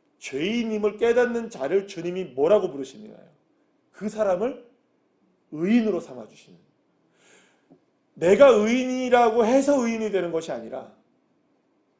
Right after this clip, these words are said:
잘난 사람이 되는 것이 아니고, 내가 못난 사람이 되는 것이 아니고, 내가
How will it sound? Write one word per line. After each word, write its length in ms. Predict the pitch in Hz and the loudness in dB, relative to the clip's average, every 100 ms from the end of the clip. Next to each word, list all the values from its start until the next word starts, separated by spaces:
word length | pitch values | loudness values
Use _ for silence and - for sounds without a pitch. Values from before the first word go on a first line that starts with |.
| _ | _
잘난 360 | - 139 175 208 | -12 -2 0 2
사람이 320 | 196 175 165 | 0 -2 -4
되는 200 | 147 135 | -8 -8
것이 200 | 135 131 | -10 -12
아니고, 540 | 120 104 - 143 - _ _ _ _ _ _ _ _ | -14 -14 -16 -16 -16 _ _ _ _ _ _ _ _
내가 240 | 165 175 | -4 -2
못난 340 | 139 156 202 | -4 -2 -2
사람이 300 | 185 175 165 | 0 -2 -2
되는 200 | 143 135 | -6 -8
것이 200 | 127 123 | -10 -12
아니고, 500 | 120 107 123 127 - _ _ _ _ _ _ _ _ _ | -12 -12 -16 -16 -18 _ _ _ _ _ _ _ _ _
내가 680 | 165 127 127 151 190 202 | -20 -12 -4 -2 -2 -4